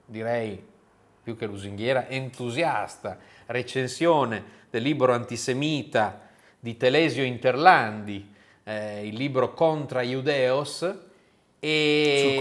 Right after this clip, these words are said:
Speaker 2: Corriere, sul Corriere della Sera.
Speaker 1: con toni veramente inequivocabili.
Speaker 2: Inequivocabili e imperdonabili. È, è, è,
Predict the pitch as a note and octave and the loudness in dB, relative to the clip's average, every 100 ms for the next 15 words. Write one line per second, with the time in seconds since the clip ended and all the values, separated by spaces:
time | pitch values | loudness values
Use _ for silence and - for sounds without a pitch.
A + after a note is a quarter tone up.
0 | C3+ A#2+ G#2 F2+ G2 - - A#2+ B2+ B2 | 2 2 -2 -4 -8 -16 -14 -8 -6 -4
1 | B2 B2 G#2+ - D#2+ D2 - _ A3 G#3+ | -4 -4 -6 -8 -12 -14 -18 _ 0 4
2 | D#3+ B2+ B2 C3+ - C3 D#3 D#3 A#2+ G#2+ | 4 4 4 -2 -8 2 4 4 2 -6
3 | G#2+ - D3 C3+ C3 A#2 G#2+ - G2 F#2 | -8 -6 -2 -2 -2 -4 -4 -4 -4 -4
4 | A2 A#2 A2 F2+ - C2+ D2 D#2+ G#2 G#2 | -6 -6 -8 -8 -8 -10 -10 -6 -2 -2
5 | G#2+ G2 E2 D#2+ D#2+ C2+ B1+ B1 B1 B1 | -2 -4 -4 -6 -8 -10 -12 -16 -18 -20
6 | - _ _ _ _ _ - D3+ - - | -20 _ _ _ _ _ -8 -8 -4 -8
7 | - E3 F#3 F#3+ - | -2 4 4 4 -4